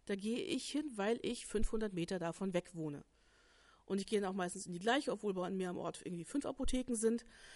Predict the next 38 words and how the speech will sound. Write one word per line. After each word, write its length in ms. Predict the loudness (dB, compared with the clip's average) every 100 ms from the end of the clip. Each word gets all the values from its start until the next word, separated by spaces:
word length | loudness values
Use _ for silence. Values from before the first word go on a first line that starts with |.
| -20 -14 4
Ähm, 340 | 6 6 2 -4 -6 4
die 40 |
Leute 240 | 4 4
kennen 220 | 2 6 8
mich, 180 | 6
ich 140 | 0 -2
kenne 220 | 2 4
die 60 | 4
Leute. 360 | 2 0 -6 -10 _ _ _ _ -2
Ich 140 | 0 2
weiß 200 | 2 2
auch, 120 | 0
wie 60 |
die 140 | 0 2
aussehen. 440 | 2 2 -2 -8 -16 _ _ -8
Das 180 | -6 -4
ist 120 | -2
völlig 280 | -2 -2 -4
okay. 320 | -4 -6 -6 _ -20 -20 -20 -12
Muss 240 | 0 2 4
jetzt 180 | 2 4
irgendjemand, 720 | 4 2 2 4 4 2 0 -14 _ 4
der 100 | 6
nicht 300 | 6 4 0
in 80 |
meinem 180 | 2 2
Stadtteil 460 | 2 -2 0 -2 0
wohnt, 260 | -2 0
wissen, 340 | 0 2 0 0
wie 340 | 0 2 2
die 120 | 0
Belegschaft 560 | 0 2 0 0 -2 0
von 160 | 0 0
der 120 | 0
Apotheke 440 | -2 0 0 0
X 160 | -4 -4
Y 380 | 0 0 0 -2
Z 340 | -4 -6